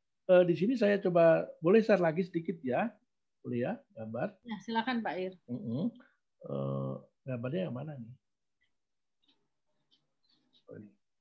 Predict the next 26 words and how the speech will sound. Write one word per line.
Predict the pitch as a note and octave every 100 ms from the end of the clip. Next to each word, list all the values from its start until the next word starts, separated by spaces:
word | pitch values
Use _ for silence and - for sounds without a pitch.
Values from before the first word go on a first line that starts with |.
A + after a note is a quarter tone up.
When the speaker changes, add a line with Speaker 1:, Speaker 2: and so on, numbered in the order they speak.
| _ _ _ _ _ _
Speaker 1:
Nah, | C3 B2+ - -
ini, | G3 A#3+ C4
eh, | A3 G#3 F#3+ F#3 G3
jujur | E3+ D3+ D#3
cetakan | - F3 E3+ E3 F3 G#3+
ini, | F3+ C#3 F3 A3
ini | E3+ F3
ya | D#3
cetakan | - - - - C3+
ini. | C#3 -
Modalnya | F#3 E3+ A3+ D4+
cuma | B3
cetakan | A#3+ G#3+ G#3 G#3+
ini | G#3+ G#3
aja. | B3 E3+ C3 - _ _ _ _ _ _ _ _ _ _ _ _
Speaker 2:
Gambarnya | F#3 F3+ F3+ A#3 B3
belum, | A3 A#3+ B3
Pak | F3
Ir. | E3 E3+ F3+
Speaker 1:
Nah, | D#3+
ini, | D3
Bu. | A#2 A2+ _ _ _ _ _ _
Speaker 2:
Oh, | A#3 A3+ D#3+
ya. | - _ C#3+
Speaker 1:
Ini. | C3+ - _
Speaker 2:
Ya. | D3